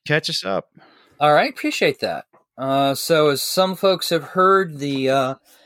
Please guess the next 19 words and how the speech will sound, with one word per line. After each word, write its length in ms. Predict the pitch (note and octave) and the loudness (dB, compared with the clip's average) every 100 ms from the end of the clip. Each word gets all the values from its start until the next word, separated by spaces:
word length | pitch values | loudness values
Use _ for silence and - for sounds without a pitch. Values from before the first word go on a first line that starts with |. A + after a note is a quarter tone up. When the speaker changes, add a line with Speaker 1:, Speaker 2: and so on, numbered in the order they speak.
| _ _ _ _ - | _ _ _ _ -4
Speaker 2:
North 260 | D#3+ F3 F3 | 2 2 2
American 380 | E3 F3 E3+ D3+ | 2 2 2 -2
distributor 540 | C#3 F#3+ G3 F3+ D#3+ | -2 0 0 0 -4
for 160 | - C#3 | -4 0
Harder 280 | D#3+ D3+ | 2 2
Steenbeck 560 | C#3 - D#3 D3 D#3 - | -2 -4 -4 2 2 0
retired 640 | C#3 - D3+ C#3 D3+ G3 - - - | -6 -2 2 4 2 0 -6 -14 -14
a 80 | A#2+ | -12
few 220 | - C#3+ | -6 -4
months 280 | C3+ B2+ - | -2 -4 -4
back, 520 | A#2+ A#2 F3+ - - | -2 0 -2 -8 -12
and, 520 | A#2+ B2+ C3 C3 B2+ | -4 -2 0 -2 0
uh, 320 | B2+ B2+ B2+ B2 - _ _ - | 2 2 2 -2 -12 _ _ 0
Harder 240 | D#3 D3 | 2 2
Steenbeck 480 | - D#3 D3+ D3+ D3 | 0 -2 0 2 2
has 260 | D3+ D3 B2 | 2 0 2
not 300 | D3 E3+ C#3 | 2 2 2
given 260 | D#3+ D3+ D3+ | 0 2 2
up, 260 | E3 - | 0 -4